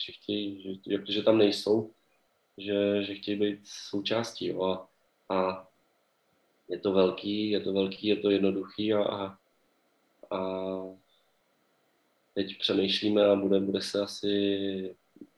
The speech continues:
nebo v plánu je, to můžu asi už prozradit, eh, roz-, rozjíždíme,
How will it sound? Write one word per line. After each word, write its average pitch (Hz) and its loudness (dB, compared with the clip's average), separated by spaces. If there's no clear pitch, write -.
nebo 98 0
v 98 -8
plánu 101 8
je, 98 6
to - -10
můžu 98 0
asi - -8
už 98 -6
prozradit, 101 2
eh, - 4
roz-, 95 2
rozjíždíme, 98 2